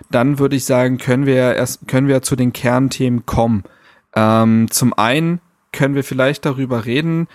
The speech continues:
da werden wir nicht ewig drüber reden, aber, ähm, es hat zum, natürlich auch nochmal den Finanzbericht gegeben von, äh, Tom Herrich in dem Fall, der sich dann ja quasi in, auch in seiner neuen Funktion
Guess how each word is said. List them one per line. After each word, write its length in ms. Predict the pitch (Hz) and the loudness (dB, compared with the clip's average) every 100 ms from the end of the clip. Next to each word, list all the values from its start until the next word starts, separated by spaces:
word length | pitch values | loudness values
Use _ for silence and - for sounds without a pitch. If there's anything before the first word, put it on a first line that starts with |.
| _ | _
da 160 | 113 113 | -6 -2
werden 180 | 120 127 | -2 0
wir 100 | 120 | -2
nicht 280 | 117 - | -6 -4
ewig 280 | 127 180 170 | -2 -2 -4
drüber 360 | - 160 156 139 | -6 -2 0 0
reden, 400 | 147 151 151 151 - - | 0 0 -2 -4 -10 -14
aber, 760 | - 120 123 123 123 123 123 123 | -2 2 2 2 2 4 4 2
ähm, 260 | 123 120 120 | 0 -2 -2
es 160 | 123 - | -6 -6
hat 140 | 131 | -6
zum, 240 | - 131 - - - | -4 -4 -4 -10 -6
natürlich 500 | 135 123 143 143 135 | -4 0 0 2 2
auch 60 | |
nochmal 240 | 131 131 131 | 2 2 2
den 120 | 123 | 0
Finanzbericht 680 | 131 110 123 - 143 139 - | -2 -2 -2 -4 -6 -8 -8
gegeben 400 | 139 135 131 131 | -2 0 0 0
von, 420 | 127 120 120 120 | 0 0 -2 -2
äh, 120 | 127 | -4
Tom 240 | 117 120 113 | -4 -4 -2
Herrich 320 | 135 190 175 | 0 0 -2
in 80 | 156 | -2
dem 220 | 156 156 | -2 -2
Fall, 320 | - 156 156 - _ _ | 0 0 -2 -6 _ _
der 160 | 135 131 | 0 0
sich 140 | 131 | 0
dann 180 | - 127 | -2 0
ja 80 | 131 | 0
quasi 360 | - 131 127 131 | 0 -2 0 0
in, 120 | 123 | 0
auch 160 | 123 127 | -2 0
in 60 | |
seiner 240 | 123 120 120 | 0 0 2
neuen 240 | 120 127 | 2 0
Funktion 720 | - 113 - - 127 156 175 | -2 -4 -4 -2 0 0 -2